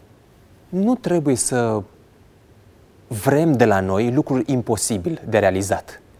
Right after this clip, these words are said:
Să mă explic. Sunt bun în, uh, medicină, dar eu totuși vreau să devin avocat. Probabil că îmi voi rata cariera, pentru că n-am știut să-mi pun ținta înaltă,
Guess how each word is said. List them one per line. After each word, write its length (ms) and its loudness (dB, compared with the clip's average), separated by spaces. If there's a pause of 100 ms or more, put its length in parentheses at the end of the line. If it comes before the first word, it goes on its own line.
(1120)
Să 160 0
mă 80 4
explic. 500 -4 (1400)
Sunt 360 0
bun 280 4
în, 200 4
uh, 320 0
medicină, 600 0 (1300)
dar 160 2
eu 340 6
totuși 720 2
vreau 360 2
să 160 0
devin 460 2
avocat. 640 0 (560)
Probabil 300 4
că 100 -4
îmi 100 0
voi 140 4
rata 240 2
cariera, 480 -2 (540)
pentru 220 0
că 120 4
n-am 160 4
știut 200 0
să-mi 160 -2
pun 180 0
ținta 280 0
înaltă, 440 -2